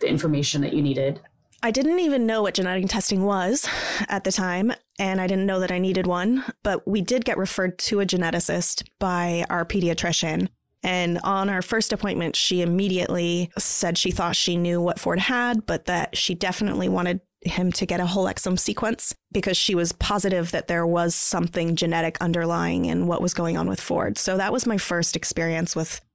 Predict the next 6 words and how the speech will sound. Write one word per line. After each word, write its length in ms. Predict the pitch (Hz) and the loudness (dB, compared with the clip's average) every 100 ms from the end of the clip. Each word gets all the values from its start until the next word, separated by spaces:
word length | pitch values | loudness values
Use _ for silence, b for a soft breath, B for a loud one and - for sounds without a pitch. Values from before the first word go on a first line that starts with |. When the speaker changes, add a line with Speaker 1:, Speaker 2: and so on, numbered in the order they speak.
| _ _ | _ _
Speaker 2:
even 280 | 180 175 175 | -2 2 2
knowing 320 | 180 208 208 | 2 0 0
about 360 | - - - _ _ | 0 -4 -6 _ _
genetic 340 | - 165 156 - | -2 0 0 -2
testing, 400 | 147 151 180 170 | -2 -2 0 0
really. 440 | 170 202 160 208 | 0 0 0 -2